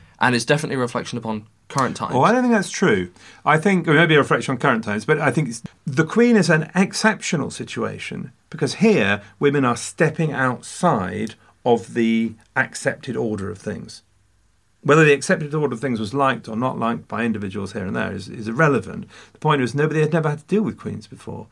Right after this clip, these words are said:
Speaker 2: Suddenly the great chain of being was perverted, and nobody knows what to do. So it is, I don't think it's
Speaker 1: But, but do you not think that it go, this would represent any woman who chose not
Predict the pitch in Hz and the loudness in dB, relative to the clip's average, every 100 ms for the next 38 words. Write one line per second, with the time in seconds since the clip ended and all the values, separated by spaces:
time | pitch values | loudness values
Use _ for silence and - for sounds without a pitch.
0 | - - - 196 180 143 120 - _ - | -20 -20 -2 2 4 2 0 -6 _ 0
1 | 147 135 151 131 113 139 135 127 127 123 | 0 0 -4 -4 -4 -2 -2 -2 -4 -8
2 | _ _ _ - 135 151 160 156 - - | _ _ _ -2 2 4 2 0 -10 -14
3 | - _ _ _ _ _ _ _ 135 127 | -20 _ _ _ _ _ _ _ 2 4
4 | 127 120 123 110 104 117 - - 110 - | 4 4 2 2 0 -6 -12 -8 -6 -8
5 | - _ _ _ _ - - - 139 139 | -10 _ _ _ _ -20 -20 0 4 6
6 | 196 - 151 143 185 175 165 156 151 - | 4 2 -2 2 2 2 -2 0 -2 -2
7 | - - - - - 170 165 175 185 165 | -8 -10 -2 -2 0 0 2 4 4 4
8 | 185 165 143 147 143 143 135 147 147 160 | 2 2 0 2 2 2 0 0 0 0
9 | 147 143 139 135 127 - _ - 156 175 | -2 -2 -2 -4 -4 -8 _ 0 2 4
10 | 175 147 143 127 120 120 _ _ - 127 | 4 2 0 0 -4 -8 _ _ -6 -4
11 | 127 - 139 131 123 127 131 123 - | -2 0 0 0 -2 -2 0 -2 -6